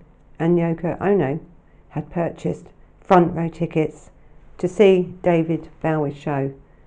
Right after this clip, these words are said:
on the same night. And David Bowie had said the night, because he had to go on stage the next night after hearing that his friend John Lennon had been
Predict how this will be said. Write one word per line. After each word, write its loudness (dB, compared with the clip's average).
on 2
the 0
same -4
night. -8
And 6
David 6
Bowie 6
had -6
said -2
the 4
night, 4
because -6
he 0
had -4
to -4
go 0
on -2
stage -4
the -4
next -4
night -4
after -6
hearing -2
that -2
his -6
friend -2
John -6
Lennon -4
had -12
been -6